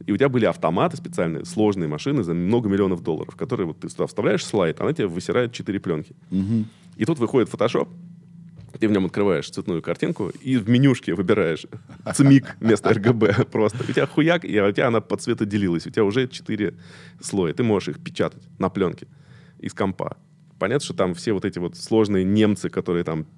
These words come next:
Speaker 1: сто лет изобретали эти автоматы, они в один день нахуй обанкротились.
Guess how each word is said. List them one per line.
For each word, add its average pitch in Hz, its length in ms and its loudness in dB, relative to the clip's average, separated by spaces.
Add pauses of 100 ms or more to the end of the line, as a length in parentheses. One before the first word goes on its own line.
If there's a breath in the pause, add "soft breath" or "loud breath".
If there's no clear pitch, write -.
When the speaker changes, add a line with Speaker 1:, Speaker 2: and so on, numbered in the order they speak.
(120)
Speaker 1:
сто - 280 2
лет 104 220 2
изобретали 90 440 -4
эти - 100 -14
автоматы, - 440 -4
они 110 180 0
в 107 80 0
один 110 240 2
день 123 320 0
нахуй 104 340 0
обанкротились. 85 720 -4